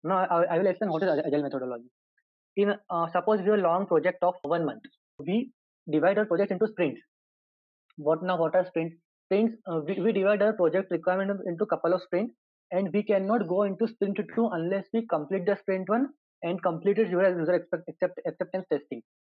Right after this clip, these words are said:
Unless everything is logged into sprint, sprint one, we will not go into sprint two. So this is the agile methodology.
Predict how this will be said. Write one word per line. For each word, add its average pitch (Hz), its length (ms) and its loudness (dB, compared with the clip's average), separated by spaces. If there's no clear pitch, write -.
Unless 196 300 0
everything 196 360 2
is 208 80 2
logged 196 220 2
into 202 200 -2
sprint, 180 360 -4
sprint 175 380 -4
one, 135 180 -4
we 175 80 2
will 190 120 0
not 202 160 2
go 202 60 2
into 190 140 -2
sprint 151 300 -2
two. 117 100 -8
So 190 60 -2
this 202 140 0
is 220 80 -2
the 220 80 4
agile 185 180 4
methodology. 131 500 -4